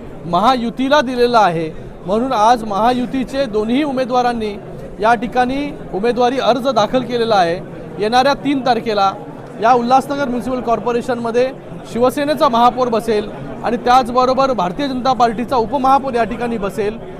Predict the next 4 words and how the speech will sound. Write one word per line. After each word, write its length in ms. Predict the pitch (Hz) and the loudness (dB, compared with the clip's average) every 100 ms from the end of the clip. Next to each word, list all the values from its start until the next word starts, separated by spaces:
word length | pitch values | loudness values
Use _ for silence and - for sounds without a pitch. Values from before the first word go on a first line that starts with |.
| - | -8
आणि 200 | - 220 | -2 0
भविष्यामध्ये 800 | 214 208 262 - 294 240 196 175 170 - - - | 2 2 2 2 2 2 0 -4 -6 -12 -14 -2
चांगलं 340 | - 208 247 285 | 2 2 4 2
काम 400 | - 254 254 | 4 4 4